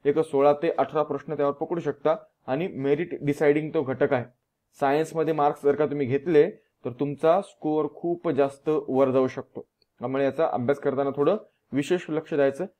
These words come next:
आणि ते सुद्धा कुठं, बायोलॉजी, हायजीन आणि न्यूट्रिशन या घटकावर. त्यानंतर आपला पुढचा जो विषय आहे तो आहे गणित व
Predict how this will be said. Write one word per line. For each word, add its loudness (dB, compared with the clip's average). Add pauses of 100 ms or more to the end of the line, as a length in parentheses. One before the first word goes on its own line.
(140)
आणि -8
ते 0
सुद्धा 0
कुठं, 0 (380)
बायोलॉजी, 4 (180)
हायजीन -2
आणि -4 (300)
न्यूट्रिशन -4 (180)
या 2
घटकावर. -2 (560)
त्यानंतर 0
आपला 2
पुढचा 0
जो -2
विषय -2
आहे 2
तो 0
आहे 4
गणित -2
व 2